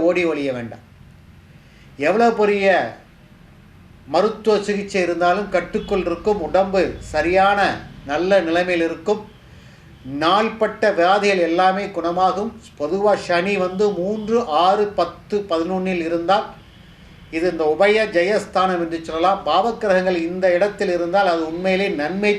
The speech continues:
செய்யும். அதுவும் ஆட்சி பெற்று உங்களுக்கு யோகக்காரன் இருக்கிறது ரொம்ப நல்லது. ஆனா இப்ப வக்ரகதியில் இருக்கிறாரே,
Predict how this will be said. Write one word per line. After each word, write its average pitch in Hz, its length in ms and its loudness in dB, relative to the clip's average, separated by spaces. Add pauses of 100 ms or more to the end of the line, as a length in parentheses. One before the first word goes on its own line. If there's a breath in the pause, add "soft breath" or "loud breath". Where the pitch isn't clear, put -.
(140)
செய்யும். 160 280 -4 (580 loud breath)
அதுவும் 170 280 2
ஆட்சி 202 360 0
பெற்று 196 260 -4 (140)
உங்களுக்கு 180 440 -2
யோகக்காரன் 190 600 2
இருக்கிறது 180 300 -4 (100)
ரொம்ப 160 280 -2 (100)
நல்லது. 131 360 -4 (720 soft breath)
ஆனா 170 120 0 (120)
இப்ப 151 240 -2
வக்ரகதியில் 170 600 0
இருக்கிறாரே, 151 480 0